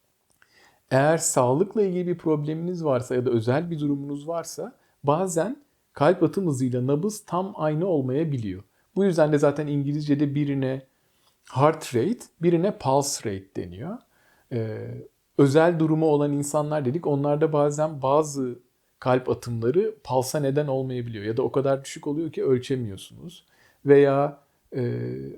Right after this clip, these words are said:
bu ikisinin frekansı tam uyumlu olmayabiliyor eğer dolaşım sisteminde bazı problemler varsa. Ama tamamen sağlıklı ve normal bireyler düşünüldüğünde bile başka sorunlardan söz edebiliriz. Bu da sıcaklık. Çünkü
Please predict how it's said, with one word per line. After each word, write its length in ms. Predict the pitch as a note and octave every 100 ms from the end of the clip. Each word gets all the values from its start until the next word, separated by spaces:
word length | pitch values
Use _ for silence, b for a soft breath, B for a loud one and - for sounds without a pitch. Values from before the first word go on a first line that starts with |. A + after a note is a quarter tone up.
| - -
bu 180 | D3+ C#3
ikisinin 460 | E3 D3 D3 C#3
frekansı 600 | C3+ C#3+ C#3+ C#3 C3+ F3
tam 340 | - D#3+ D#3 C#3
uyumlu 280 | C3+ C3+ E3+
olmayabiliyor 760 | D3 C3+ B2+ B2+ B2 B2 A#2
eğer 320 | G#2+ G#2+ G#2+
dolaşım 400 | A2+ A2 - A#2+
sisteminde 600 | - - A#2+ A2 G#2 G#2+
bazı 300 | G#2+ G#2 G#2+
problemler 600 | - G#2+ G2 G2+ G#2 D3
varsa. 480 | D3 A#2 G2+ - - _ _ b b b b b b
Ama 160 | G3 A3
tamamen 640 | F#3+ A#3+ C4 A#3 A3+ G3+ - _ _
sağlıklı 560 | - C#3+ D3+ E3 G3+ G#3
ve 140 | F#3
normal 440 | D3+ D3 F3+ G3+
bireyler 500 | F#3 F3+ F3+ F#3 E3+
düşünüldüğünde 920 | D3 - F3 F3+ E3+ F3+ F#3 F#3+ A#3+ F3+
bile 320 | A#2 F3 C4 _ _ _ D3
başka 260 | C3+ F#3
sorunlardan 960 | F3+ D3 C#3 C#3 D#3 E3 - _ D3+ F3
söz 240 | F3 D3
edebiliriz. 580 | D3 D3 C#3+ C3 G#2+ B2+
Bu 120 | C#3
da 120 | D3+ F3+
sıcaklık. 760 | - C#3 C3 A2 A2 - - _ _
Çünkü 480 | - D3 D#3 D3